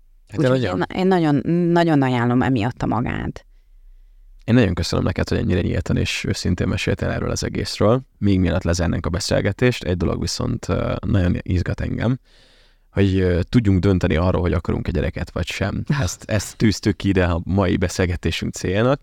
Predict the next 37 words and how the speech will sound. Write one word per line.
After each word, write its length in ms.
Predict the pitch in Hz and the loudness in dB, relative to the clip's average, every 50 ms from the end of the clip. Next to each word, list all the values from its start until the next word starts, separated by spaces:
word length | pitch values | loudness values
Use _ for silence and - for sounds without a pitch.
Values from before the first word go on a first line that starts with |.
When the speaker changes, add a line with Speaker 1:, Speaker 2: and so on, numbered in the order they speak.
| _ | _
Speaker 1:
Neked 240 | - - - - 104 | -8 -4 -2 2 2
van 160 | 110 151 185 | 4 4 4
valami 180 | - 107 98 95 | 2 2 2 2
listád, 360 | 95 95 - - - - - | 0 0 0 -2 -4 -4 -4
Gergő? 360 | 90 - 107 - - 90 - | -4 -4 -4 -4 -4 -4 -4
Nem 300 | - 92 - - 98 101 | -4 -4 -4 -2 0 0
tudom, 120 | 87 - 92 | 0 0 -2
hogy 100 | - - | -4 -4
ezt 160 | - - - | -4 -2 -2
elő 140 | 92 92 92 | 0 0 0
tudjuk-e 360 | - 90 90 127 - - - | -2 -2 -4 -4 -4 -4 -6
venni, 240 | - - - - 92 | -6 -4 -2 -2 0
hogy, 160 | 92 95 95 - - - | 0 0 0 -2 -6 -14
vagy, 120 | - - - - - | -14 -14 -14 -10 -8
vagy 160 | 92 90 - | -6 -6 -2
felesleges, 640 | - 98 98 104 - - 131 110 101 98 - - - - | 0 0 0 0 2 2 2 2 2 0 -2 -6 -6 -4
hogy 120 | 107 95 95 | -2 -2 0
érzed? 340 | - - 123 127 95 92 95 - _ _ - | -2 -2 -4 -4 -4 -4 -6 -8 _ _ -2
Speaker 3:
Tök 140 | 220 240 - | -2 0 2
sok 180 | - 156 139 | 0 0 0
kérdést 340 | - 160 156 135 131 120 - | 2 2 2 4 2 0 0
megválaszolt 680 | 131 123 113 110 107 107 107 107 - - 113 107 107 120 | 0 0 2 0 0 0 0 -2 -2 -2 -2 0 0 0
Speaker 1:
Akkor 180 | 123 - - | 0 0 0
nagyon 180 | 381 - 113 107 | 0 2 0 0
jók 100 | 95 139 | 0 2
Speaker 3:
egyébként 480 | 135 127 104 95 95 127 123 120 - | 2 2 2 2 2 0 0 0 0
Speaker 1:
vagyunk. 260 | - 120 117 113 - 143 | 0 2 2 0 0 0
Speaker 3:
a, 240 | 139 131 - - | -2 -2 0 -2
a 40 | 143 | 0
Niki, 300 | 143 143 135 - - 143 | 0 0 0 2 2 2
mert, 220 | 143 143 143 127 143 | 2 2 2 0 2
mert 200 | 151 151 147 147 | 2 2 2 2
én 160 | 143 151 143 | 0 0 2
találtam 420 | 185 175 156 127 113 - 120 113 | 2 2 2 2 2 0 2 2
egy 180 | 113 113 110 113 | 2 2 2 2
ilyen, 160 | 113 117 113 | 2 2 2
most 260 | 110 113 113 - - | 0 -2 -4 -6 -6